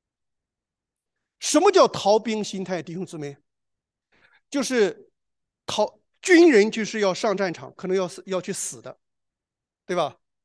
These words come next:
那是，那是要你命的。那么这个代价是人能付的最高代价了，就是你的命了，对吧？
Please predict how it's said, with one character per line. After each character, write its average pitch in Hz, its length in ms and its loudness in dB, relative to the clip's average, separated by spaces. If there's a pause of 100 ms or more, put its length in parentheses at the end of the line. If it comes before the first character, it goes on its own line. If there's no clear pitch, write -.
(120)
那 220 160 0
是， 196 260 2
那 220 120 0
是 214 120 -6
要 214 180 0
你 175 80 -4
命 196 240 0
的。 - 80 -16 (1200)
那 302 140 4
么 277 120 8
这 403 340 4
个 285 120 4
代 254 240 2
价 202 260 -2 (360)
是 196 420 -2
人 214 500 2
能 202 180 -2
付 226 240 -4
的 151 160 -8 (100)
最 247 320 4
高 190 280 0
代 185 180 -4
价 147 200 -4
了， 143 160 -18
就 202 100 -6
是 170 80 -6
你 160 140 -4
的 147 80 -8
命 175 220 -4
了， 113 100 -16
对 160 120 -10
吧？ 131 200 -12